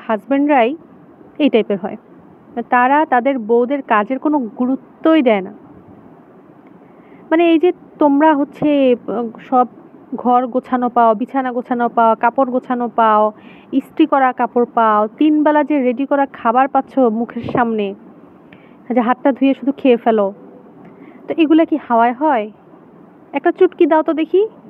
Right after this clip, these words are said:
হয় কি না। তাদের কাছে আমার প্রশ্ন, একটা চুটকি দিয়ে দাও দেখি হয় কি না, দুই মিনিট time নাও দেখি হয় কি না।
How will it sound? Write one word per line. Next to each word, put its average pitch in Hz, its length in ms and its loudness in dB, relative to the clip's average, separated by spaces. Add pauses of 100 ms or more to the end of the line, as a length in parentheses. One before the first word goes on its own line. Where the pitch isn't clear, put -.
(320)
হয় 262 180 0
কি 294 140 -2
না। 330 200 0 (680)
তাদের 269 220 0
কাছে 330 220 -2
আমার 320 160 0
প্রশ্ন, - 360 -4
একটা 311 160 -4
চুটকি 320 340 -2
দিয়ে 294 160 2
দাও 254 180 2
দেখি 269 240 -4
হয় 247 220 0
কি 262 120 -8
না, 277 140 -8 (480)
দুই 285 160 4
মিনিট 277 220 0
time 262 200 0
নাও 269 200 -4
দেখি 262 240 -4
হয় 233 220 2
কি 240 100 -6
না। 269 160 -8